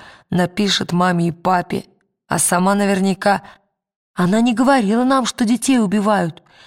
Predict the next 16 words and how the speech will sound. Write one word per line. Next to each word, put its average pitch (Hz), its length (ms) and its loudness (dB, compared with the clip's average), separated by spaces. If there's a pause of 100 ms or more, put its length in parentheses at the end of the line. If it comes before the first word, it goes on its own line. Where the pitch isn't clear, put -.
(200)
Ничего 233 360 0
такого 247 380 0
не 262 140 0
говорила». 226 600 0 (1400)
«Это 180 280 0
обезьяна. 175 840 -2 (460)
Она 175 260 0
хуже 170 320 -2
всех. - 640 -4 (500)
Поймала 202 560 2
мою 214 320 0
коросу 214 840 -2 (680)
и 208 80 -6
чуть - 280 -2
не 240 120 0
убила. 214 680 0